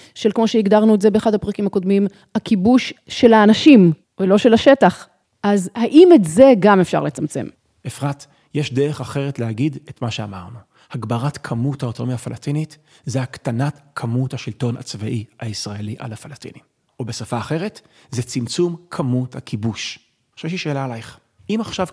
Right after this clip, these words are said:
Speaker 2: כמות הכיבוש זה שמונים, כאילו כמות שלטון הצבאי על האוכלוסייה האזרחית זה שמונים, ואפשר לצמצם אותו בלי לפגוע בביטחון הישראלי משמונים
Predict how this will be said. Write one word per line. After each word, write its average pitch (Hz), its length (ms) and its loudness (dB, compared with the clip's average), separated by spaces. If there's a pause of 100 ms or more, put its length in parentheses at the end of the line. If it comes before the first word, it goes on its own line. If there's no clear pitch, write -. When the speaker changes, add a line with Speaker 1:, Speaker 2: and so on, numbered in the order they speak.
Speaker 2:
כמות 160 640 -2
הכיבוש 113 600 -10 (340)
זה - 120 -8
שמונים, 120 380 -4 (240)
כאילו 165 180 -4
כמות 247 340 -4
שלטון 285 280 -8
הצבאי 240 240 -8
על 233 60 -6
האוכלוסייה 190 340 -12
האזרחית 165 280 -12
זה 160 60 -14
שמונים, 123 300 -12 (500)
ואפשר 160 280 -4
לצמצם 240 540 -6
אותו 165 440 -6 (260)
בלי 143 120 -4
לפגוע 180 300 -4
בביטחון 156 420 -6
הישראלי 160 720 -4
משמונים 190 760 -6